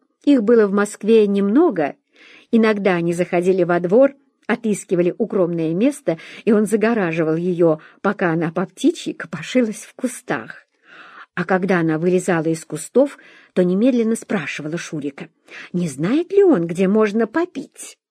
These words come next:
И они заливались смехом.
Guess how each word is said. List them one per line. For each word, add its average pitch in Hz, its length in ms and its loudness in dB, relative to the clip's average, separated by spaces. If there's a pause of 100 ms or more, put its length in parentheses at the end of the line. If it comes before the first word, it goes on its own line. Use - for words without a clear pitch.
(520)
И 214 60 -2
они 233 420 4
заливались 202 720 0
смехом. 175 760 -6